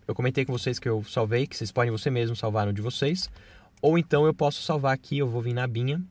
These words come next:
E eu vou colocar aqui pra New Custom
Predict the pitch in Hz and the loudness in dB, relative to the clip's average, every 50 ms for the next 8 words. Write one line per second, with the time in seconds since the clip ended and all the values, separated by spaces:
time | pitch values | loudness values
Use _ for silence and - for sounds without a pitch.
0 | - - - _ - _ _ _ _ _ _ _ _ _ _ _ - 120 120 123 | -14 -20 -20 _ -20 _ _ _ _ _ _ _ _ _ _ _ -4 0 0 0
1 | 123 113 117 123 - - 123 123 120 - - 123 117 - - - - 131 127 - | 0 0 0 -2 0 2 2 2 0 0 -2 -2 -2 -2 -6 -6 -6 -6 -6 -4
2 | - 123 120 117 120 127 131 147 165 185 - _ _ _ _ _ _ _ _ _ | -2 0 2 2 2 2 0 -2 -6 -12 -18 _ _ _ _ _ _ _ _ _
3 | _ _ _ _ - _ _ _ _ _ _ _ _ _ - 131 135 127 127 117 | _ _ _ _ -20 _ _ _ _ _ _ _ _ _ -2 -2 -2 -2 -4 -6
4 | - 123 117 | -4 -6 -6